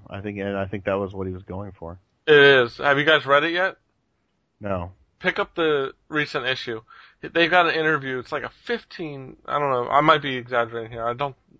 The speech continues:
Speaker 2: think I am, though. It's like a fifteen page, uh, interview with the head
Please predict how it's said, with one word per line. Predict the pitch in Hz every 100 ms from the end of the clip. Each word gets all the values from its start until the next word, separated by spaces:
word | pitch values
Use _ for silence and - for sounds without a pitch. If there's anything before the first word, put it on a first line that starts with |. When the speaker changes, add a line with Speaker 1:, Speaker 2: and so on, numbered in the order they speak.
| -
Speaker 2:
think | 131 120
I | 117
am, | 117
though. | 117
It's | 113 147
like | 135
a |
fifteen | 147 160 - 170
page, | 160 135 - - -
uh, | 127 55 - - - - -
interview | - 151 143 131 120
with | 117
the | 117 113 113
head | 117 - 131 127 127